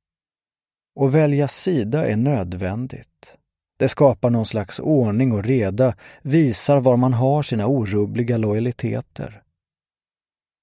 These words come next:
Att flyta omkring mellan två fasta kategorier, det kan inte hålla i längden. Men det är just däremellan som jag befinner mig.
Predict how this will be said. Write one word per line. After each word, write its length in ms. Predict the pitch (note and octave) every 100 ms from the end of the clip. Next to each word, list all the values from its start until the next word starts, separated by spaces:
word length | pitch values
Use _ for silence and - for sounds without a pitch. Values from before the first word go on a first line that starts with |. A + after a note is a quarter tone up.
| _ -
Att 140 | B2
flyta 420 | - D3 C3 -
omkring 600 | B2 A#2+ C3+ D3 C3+ A#2+
mellan 300 | A#2 G#2+ G2+
två 320 | F#2+ - C#3 A#2+
fasta 480 | C3+ A2+ - A#2
kategorier, 1000 | - A#2 - G2 A2 G#2 G2+ A#2 A#2+ G2+ F#2+ _ _ _
det 120 | -
kan 400 | D3 - D#3 D3+
inte 220 | D#3+ C#3+ A2
hålla 420 | C3+ C3+ G2 A2+
i 20 |
längden. 680 | B2 G#2 A2 A#2+ - - G2 _ _ _ _ _ _ _ _ _ _ _ _ _ _
Men 180 | A#2+ B2+
det 60 |
är 100 | C#3
just 400 | C#3 E3 - -
däremellan 720 | A#2 A#2+ C3+ A2+ F#2 F2+ F#2
som 180 | F#2+ A2
jag 140 | G#2 G2
befinner 440 | A2+ B2+ G2+ G#2+
mig. 400 | A#2 - G#2 -